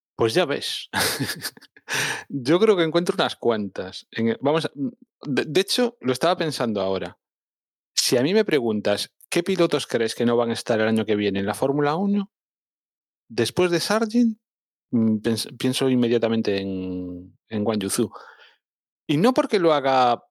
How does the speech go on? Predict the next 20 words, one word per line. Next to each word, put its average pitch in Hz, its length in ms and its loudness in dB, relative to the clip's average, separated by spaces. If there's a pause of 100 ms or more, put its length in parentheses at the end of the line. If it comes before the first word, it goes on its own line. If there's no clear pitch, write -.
(380)
especialmente 135 800 0
mal, 113 320 0
sino 127 320 2
porque 123 240 0
es - 120 -4
que - 120 -4
es - 120 0
un 196 140 2
tío 226 260 4
total 175 300 0
y 196 40 4
absolutamente 190 760 2
anodino. 127 520 2
Es 151 140 -2
como 190 220 0
un 185 100 0
cero 170 220 2
a 156 60 2
la 131 60 -4
izquierda, 107 680 -2